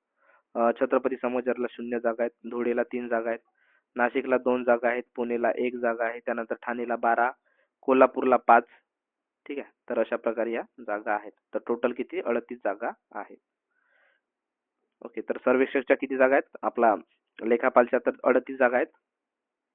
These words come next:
त्यानंतर मग सर्वेक्षकच्या किती जागा? तर चौवेचाळीस जागा आहेत आणि वनरक्षकच्या टोटल सहाशे आठ जागा खाली आहेत.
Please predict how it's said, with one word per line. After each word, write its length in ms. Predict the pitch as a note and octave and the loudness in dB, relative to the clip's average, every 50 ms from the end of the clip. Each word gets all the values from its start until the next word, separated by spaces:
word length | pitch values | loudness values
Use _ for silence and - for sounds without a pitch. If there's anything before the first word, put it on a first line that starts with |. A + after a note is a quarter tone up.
| _ _ _ _ _ - _ _ _ _ _ _ | _ _ _ _ _ -20 _ _ _ _ _ _
त्यानंतर 420 | - C3 B2 B2+ C3 B2+ B2+ C3 C3 | 2 2 4 4 4 4 6 6 6
मग 220 | B2+ B2+ C3 B2 | 6 4 0 -2
सर्वेक्षकच्या 580 | B2 - C3 B2+ C3 B2 - B2+ A#2+ - C3 B2 | 2 2 4 4 4 2 0 -2 0 0 -2 -2
किती 180 | - B2 B2+ | -2 -4 -2
जागा? 200 | B2+ B2+ B2 B2+ | 2 2 4 4
तर 120 | A#2+ - B2 | 2 0 -2
चौवेचाळीस 440 | - C3 B2 B2 A#2+ - B2 B2 B2 | 0 2 0 0 0 -2 -2 0 0
जागा 160 | B2 A#2+ B2 | 2 2 2
आहेत 120 | A#2+ - | 0 0
आणि 160 | - B2 B2 | -2 -4 -2
वनरक्षकच्या 540 | A#2+ A#2+ A#2 A#2+ B2 A#2+ - C3 A#2 - B2 A#2 | -2 -4 -2 -2 -4 -4 -4 -8 -4 -4 -4 -2
टोटल 220 | - A#2 - - C#3+ | -2 -6 -4 -4 -4
सहाशे 380 | C#3+ - A#2 A2 A2 - - | -2 0 0 0 0 -2 -4
आठ 120 | G#2 G2+ G2+ | -6 -4 -4
जागा 180 | G2+ G2+ G2+ | -6 -8 -8
खाली 200 | G2 - - G2+ | -10 -12 -14 -16
आहेत. 180 | G2 G2 _ _ | -16 -16 _ _